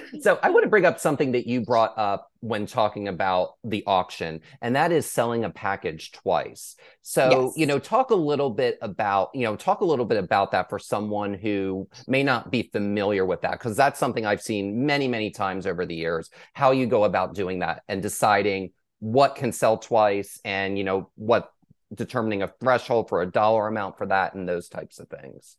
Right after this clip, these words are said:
Speaker 2: So yeah, that's, it, it's a great strategy. And we, we pair it differently for each of our live auction items that we are, you know, putting into the hopper for potential selling twice. And what we do with that is we obviously want to double our money, um,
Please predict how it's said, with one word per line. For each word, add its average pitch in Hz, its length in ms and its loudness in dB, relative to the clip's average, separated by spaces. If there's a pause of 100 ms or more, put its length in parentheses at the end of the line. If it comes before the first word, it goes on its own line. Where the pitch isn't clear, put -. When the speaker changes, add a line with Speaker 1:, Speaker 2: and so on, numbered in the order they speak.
(500)
Speaker 2:
So - 180 6
yeah, 240 240 8
that's, 190 220 2
it, 185 260 -2
it's 214 220 -2
a - 20 0
great 285 240 0
strategy. 190 540 2
And 170 100 -6
we, 190 280 0
we 196 120 -4
pair 233 300 0
it 175 120 -4
differently 190 380 0
for - 160 -6
each 160 220 0
of 156 80 2
our 156 120 6
live 139 220 8
auction - 400 0
items 139 360 -2
that 156 180 2
we 160 140 0
are, 143 580 6
you 156 100 -8
know, 151 80 -4
putting 151 300 -6
into 147 560 -2
the 156 80 8
hopper 143 360 6
for 143 220 0
potential 143 880 0 (320)
selling 165 380 4
twice. 135 400 4
And 156 100 -2
what 151 140 0
we 151 120 2
do 160 220 0
with 151 160 2
that 165 260 6
is 135 220 -2
we 156 140 -2
obviously 143 340 -2
want 139 200 -8
to 165 60 -6
double 156 340 6
our 165 100 8
money, 143 480 0 (340)
um, 143 400 4